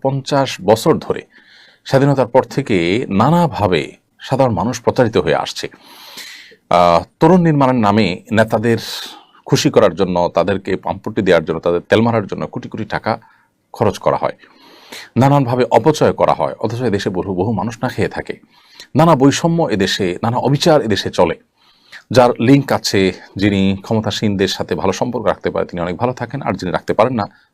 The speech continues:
তার অবস্থা একেবারে খারাপ থাকে। ঘুষ, দুর্নীতি, অপশাসন,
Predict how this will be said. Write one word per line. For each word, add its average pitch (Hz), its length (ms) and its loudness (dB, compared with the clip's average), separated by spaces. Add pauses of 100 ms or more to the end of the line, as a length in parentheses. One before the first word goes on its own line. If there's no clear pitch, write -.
(140)
তার 80 140 0
অবস্থা 71 280 -8
একেবারে 73 240 -10
খারাপ 139 300 -2
থাকে। - 220 -10 (840)
ঘুষ, 123 540 4
দুর্নীতি, 101 580 2 (180)
অপশাসন, 107 680 0